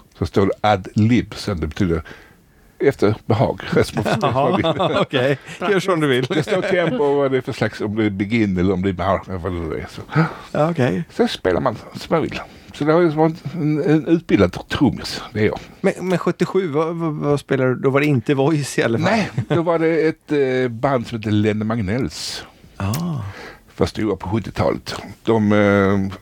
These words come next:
Speaker 1: flydde Sverige och började spela i Norge istället. För det var större marknader på svenska dansband där på den
Speaker 2: Ja.
Speaker 1: tiden.
Speaker 2: Jaha.
Speaker 1: Och då var det så att vi satte ihop ett band och sen åkte vi upp fyra killar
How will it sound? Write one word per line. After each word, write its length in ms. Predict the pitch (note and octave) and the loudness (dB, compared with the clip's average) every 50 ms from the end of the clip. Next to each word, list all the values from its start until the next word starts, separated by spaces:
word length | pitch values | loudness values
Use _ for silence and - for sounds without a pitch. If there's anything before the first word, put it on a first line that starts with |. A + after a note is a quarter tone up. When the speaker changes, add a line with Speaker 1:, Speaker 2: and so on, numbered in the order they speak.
| _ - | _ -20
Speaker 1:
flydde 460 | - - - - B2 D3+ F#3+ - G#2 | -16 -12 -4 0 0 0 0 0 -6
Sverige 480 | - - - - - - - B1+ - - - | -2 0 2 4 4 4 2 0 -4 -4 -2
och 220 | B2+ A2+ A2+ - _ | 0 0 0 0 _
började 220 | - - G2+ G2 - | -2 0 0 0 0
spela 260 | - - G#2 A2 G2 | -2 0 2 2 2
i 60 | G2 | 2
Norge 300 | B2+ D#3 D#3+ A#2+ C#2 B1+ | 2 2 2 2 0 0
istället. 360 | - - - - - - - - - - - - _ - - - - - - - - - - - | -2 -4 -4 -2 -2 -4 -4 -8 -14 -20 -20 -20 _ -20 -20 -20 -20 -20 -20 -20 -20 -20 -20 -4
För 60 | - | 2
det 60 | G2+ | 2
var 80 | G#2 G2+ | 2 2
större 280 | - - D3+ C3+ F#2+ | 2 2 2 2 2
marknader 360 | E2+ F2 G2 C#3 - - A#2 | 4 2 2 2 2 -2 -4
på 100 | G2 - | -4 -4
svenska 320 | F#2+ - A#2 A#2+ - - F#2 | -2 0 0 0 0 0 0
dansband 420 | E2+ G2+ A2+ - - - - F2+ | 2 2 0 -2 -6 -8 -6 -4
där 120 | G#2 A2 F#2 - - - - - | -4 -4 -6 -6 -12 -20 -6 0
på 80 | - | 2
den 100 | D#3+ F#3+ | 4 4
Speaker 2:
Ja. 60 | A2+ G2 | 4 2
Speaker 1:
tiden. 240 | F#2 F2+ - - - - | 2 0 0 -4 -4 0
Speaker 2:
Jaha. 680 | - A2 G#2 F2+ D#2+ - F#2+ A#2+ E3+ A3+ A3 - B2+ A2+ - - - - - - - _ _ | 2 2 2 2 0 2 2 2 2 2 0 0 -2 -4 -4 -10 -16 -20 -20 -20 -20 _ _
Speaker 1:
Och 260 | - D3 C#3+ - - - | -2 -2 -2 -2 -6 -2
då 140 | - D3+ A#2+ | 0 0 2
var 140 | G#2 C3 E3+ | 4 2 2
det 100 | F#3 D#3+ | 2 2
så 120 | - E3 | 2 2
att 120 | E3 - - | 0 0 -2
vi 60 | C3+ | -2
satte 300 | - - C3 - - C3+ | 2 0 0 2 2 2
ihop 320 | C3+ C#3 C#3 C#3+ D#3 - | 2 4 2 2 2 0
ett 120 | C3 G#2+ - | -2 0 2
band 320 | D3 C#3 C3 A#2 A2 B2+ | 2 2 4 2 2 2
och 120 | B2+ A#2 | 0 0
sen 220 | - - A2 A#2+ A#2 | 0 -2 -2 0 2
åkte 240 | A#2 A2+ - - C3 | 2 0 0 -2 0
vi 80 | C#3 C#3+ | 4 4
upp 200 | C#3+ - - - - - - - - | 4 2 0 -10 -10 -10 -12 -14 -16
fyra 340 | - - - C3+ C#3 C3+ A2 | -18 -2 0 2 4 4 2
killar 400 | - - C3 C3 B2+ B2+ D#3 F3 | 2 2 2 2 4 4 2 -2